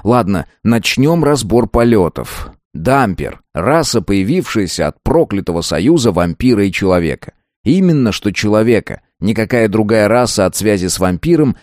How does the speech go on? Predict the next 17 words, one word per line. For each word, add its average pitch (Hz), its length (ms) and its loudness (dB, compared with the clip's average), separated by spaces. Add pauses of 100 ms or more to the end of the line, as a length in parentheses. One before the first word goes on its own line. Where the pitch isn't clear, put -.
породить 110 540 0
дампера 131 600 2
не 120 180 4
может. 120 460 0 (220)
Это - 260 -2
так, - 360 -2 (220)
Краткая 117 320 0
справка. - 540 -2 (280)
Теперь 220 320 2
частности. 135 840 0
Первое — 185 500 2
это 123 220 2
отрицательная 117 640 2
репутация 113 600 0
со 85 200 -2
всеми 107 480 0
вампирами. 78 720 -8